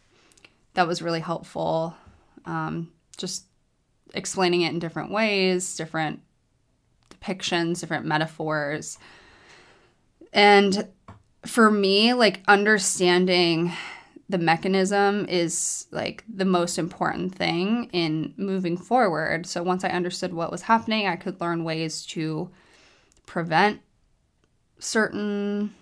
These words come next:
states, um, how to, like, calm my nervous system. So that's really what we've been working on is I actually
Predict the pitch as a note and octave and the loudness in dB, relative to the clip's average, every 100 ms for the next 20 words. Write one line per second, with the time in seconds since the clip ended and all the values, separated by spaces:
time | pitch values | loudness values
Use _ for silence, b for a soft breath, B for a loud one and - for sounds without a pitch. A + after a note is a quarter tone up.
0 | b - - - G#3 G3+ F#3+ - - - | b -12 -8 0 2 2 -2 -4 -4 -4
1 | - F3 E3 E3 - F3 F3 - - - | -2 0 0 0 -2 -2 -2 -6 -12 -10
2 | F3+ E3+ E3 E3 E3 E3+ b b b b | -6 -4 -2 -4 -4 -8 b b b b
3 | b b b b _ A#3 F2 - - - | b b b b _ -12 -8 -8 -12 -18
4 | _ _ _ _ _ _ _ _ _ _ | _ _ _ _ _ _ _ _ _ _
5 | _ - - G#3 G#3 G3+ G3 F3+ F#3 F#3 | _ -14 4 6 6 6 4 2 2 0
6 | F3 F3+ F3 F3 A#3 D4 D4+ D#4+ D4 A3 | -4 0 0 0 6 6 6 2 4 2
7 | F#3+ F#3 E3 D3 D#3+ - - - F3 - | 2 2 2 -2 -6 -8 -8 -8 -8 -10
8 | - F#3+ F#3 F#3+ - G3 F#3+ F#3 F3 E3+ | -4 2 2 0 -2 -2 0 2 2 0
9 | E3+ F#3 | -2 -6